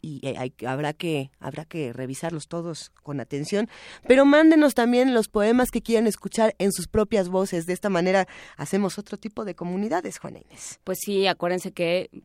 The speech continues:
Speaker 2: aquí abrimos espacios para que ustedes los vayan llenando, entonces les, les vamos, les vamos dando espacios para que, para que participen. Estamos, es que me quedé leyendo una cosa que me puso la productora y me quedé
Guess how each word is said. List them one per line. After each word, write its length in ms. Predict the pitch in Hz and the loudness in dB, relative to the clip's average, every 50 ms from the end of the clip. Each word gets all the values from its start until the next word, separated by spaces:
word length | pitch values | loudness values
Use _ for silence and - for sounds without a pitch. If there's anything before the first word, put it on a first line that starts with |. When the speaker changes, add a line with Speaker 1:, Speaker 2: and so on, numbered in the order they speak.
| _ | _
Speaker 2:
aquí 280 | - - - 196 - 320 | -12 -10 -10 -6 -4 -2
abrimos 360 | 349 339 359 370 339 294 262 254 | -2 -2 -2 -2 -2 -4 -4 -6
espacios 400 | 220 - 233 220 220 247 240 - | -8 -6 -6 -4 -4 -6 -8 -6
para 180 | - 180 165 | -6 -8 -6
que 100 | 160 160 | -8 -10
ustedes 240 | 151 - 180 180 190 | -10 -8 -6 -4 -4
los 140 | 185 170 151 | -4 -4 -2
vayan 300 | 165 165 170 175 170 165 | -2 -2 -2 -2 -2 -2
llenando, 420 | 165 165 170 170 175 175 165 131 | -2 -2 -2 -2 -2 -2 -4 -4
entonces 580 | 110 113 - 147 139 - - 156 147 147 - _ _ _ _ _ _ _ _ _ _ _ _ _ _ | -6 -6 -8 -10 -10 -10 -10 -12 -14 -14 -16 _ _ _ _ _ _ _ _ _ _ _ _ _ _
les, 320 | - - 165 160 151 151 - - - - - | -10 -8 -6 -4 -4 -6 -8 -10 -14 -16 -16
les 280 | - - 151 156 151 139 | -12 -8 -6 -6 -6 -4
vamos, 680 | 160 165 165 175 170 170 165 160 - - - - - _ _ _ _ _ _ | -4 -4 -4 -2 -4 -4 -6 -6 -10 -14 -18 -20 -20 _ _ _ _ _ _
les 220 | - 170 165 156 151 | -14 -12 -12 -10 -10
vamos 340 | 165 156 165 165 160 156 160 | -10 -8 -8 -8 -10 -10 -10
dando 280 | 156 151 151 147 147 | -10 -10 -10 -10 -10
espacios 400 | 147 - - 151 156 - 156 151 | -12 -12 -12 -14 -12 -12 -14 -14
para 200 | - - 139 143 | -14 -16 -16 -16
que, 380 | - - 143 - - - 95 - - _ _ | -18 -18 -18 -18 -18 -18 -20 -20 -20 _ _
para 220 | - 147 131 131 | -12 -12 -10 -10
que 500 | 131 - 143 135 135 135 131 110 76 65 - _ _ _ - | -12 -10 -10 -8 -8 -6 -8 -8 -10 -12 -14 _ _ _ -6
participen. 680 | - 156 - - 156 - - 240 202 - 226 220 220 - - - - - - _ _ _ | -4 -4 -4 -6 -8 -6 -6 -4 -2 0 0 0 0 -4 -10 -20 -20 -20 -20 _ _ _
Estamos, 460 | - - 165 - - 185 185 196 202 | -10 -10 -8 -6 -4 -4 -4 -4 -4
es 140 | - - 185 | -6 -6 -6
que 100 | - 214 | -6 -6
me 120 | 208 185 165 | -6 -6 -4
quedé 200 | 185 175 185 185 | -4 -4 -4 -4
leyendo 420 | 185 175 180 180 180 175 180 170 | -6 -6 -6 -6 -6 -6 -8 -8
una 280 | 170 170 170 170 165 160 | -8 -8 -10 -10 -12 -14
cosa 200 | - 175 170 - | -18 -20 -20 -16
que 100 | - 165 | -16 -16
me 40 | 156 | -16
puso 220 | - _ - 175 | -16 _ -20 -18
la 80 | 165 160 | -18 -14
productora 460 | - 156 147 147 - - 165 156 160 | -12 -10 -10 -10 -8 -6 -4 -2 -2
y 40 | 156 | 0
me 120 | 156 147 131 | -2 -2 -4
quedé 220 | - 147 143 | -4 -6 -6